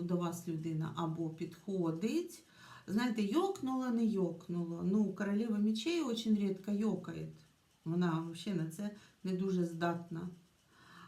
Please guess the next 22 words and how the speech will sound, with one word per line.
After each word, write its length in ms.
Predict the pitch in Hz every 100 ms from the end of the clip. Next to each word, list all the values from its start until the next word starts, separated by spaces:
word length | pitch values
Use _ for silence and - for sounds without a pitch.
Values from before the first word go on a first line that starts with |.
| -
а, 240 | 185 175
відчувати 560 | 190 - 196 196 185 175
себе. 540 | - 175 160 160 156 - - _ _ -
Е, 240 | 185 180
і 100 | 196
тому 500 | 180 196 196 214 311
вона 400 | 311 208 196 226
категорично 880 | 220 202 - 202 180 180 226 - 302
відноситься 720 | 285 220 170 180 190 185 185 180
не 160 | 165
тільки 360 | 160 165 156 185
до 120 | 185
інших 440 | 220 240 - -
людей, 340 | 240 220 247 - - - -
но 220 | 233 330
і 220 | 277 262
до 180 | 220 233
себе. 760 | 240 - 180 180 170 170 175
Дуже 360 | 170 175 185 175
жінка 440 | 170 196 254 262
жорстких 640 | 226 180 175 - 202 202 - - - _
правил. 800 | - 180 170 165 160 185 247 330